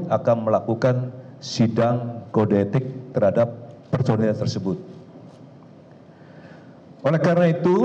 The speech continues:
ke depan, tim sus akan terus melakukan pemeriksaan khusus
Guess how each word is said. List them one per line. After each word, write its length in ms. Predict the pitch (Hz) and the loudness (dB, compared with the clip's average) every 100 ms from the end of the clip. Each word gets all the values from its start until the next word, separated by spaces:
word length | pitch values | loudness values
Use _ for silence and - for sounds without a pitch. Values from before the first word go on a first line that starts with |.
| 262 233 185 - - - - - | 4 4 0 -4 -10 -14 -8 -2
ke 80 | |
depan, 600 | 139 131 165 220 165 - - - - - - - - - | 0 2 2 2 0 -2 -6 -10 -18 -20 -20 -20 -20 -2
tim 160 | 180 151 | 0 4
sus 200 | - 190 | 4 4
akan 440 | 170 170 151 139 | 2 2 0 0
terus 240 | 240 269 - | 0 2 2
melakukan 440 | 185 170 165 160 | 2 2 2 2
pemeriksaan 480 | 151 151 143 147 123 | 2 2 2 2 2
khusus 480 | 226 - 143 - | 2 2 2 0